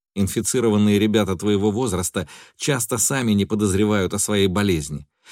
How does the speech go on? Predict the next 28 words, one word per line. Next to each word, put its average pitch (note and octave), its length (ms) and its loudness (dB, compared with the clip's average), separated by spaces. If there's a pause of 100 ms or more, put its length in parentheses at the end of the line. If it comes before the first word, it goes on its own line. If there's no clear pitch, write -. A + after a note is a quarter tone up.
И - 80 -4
поскольку D#3+ 480 0
инфицированного C3+ 800 0
человека A#2+ 500 -2
невозможно A#2 640 -2
вычислить, C3 560 -2 (320)
нужно D3+ 340 0
обязательно C3 720 -2
надевать A#2+ 520 0
презерватив A2 680 -2
всякий A#2+ 560 -2
раз, F#2 320 -4
когда F2 300 -4
вступаешь G#2 580 -4
с - 60 -6
кем-то G#2 320 -2
в - 100 -10
половой F2 380 0
контакт. E2 500 -6 (720)
Тебе G2 220 0
стоит F#2+ 360 0
знать, F#2+ 300 -2
что - 180 -6
врачам F2+ 500 -2
удалось A#2 400 0
остановить G2+ 520 -4
передачу G#2+ 520 -2
вич C3 300 -6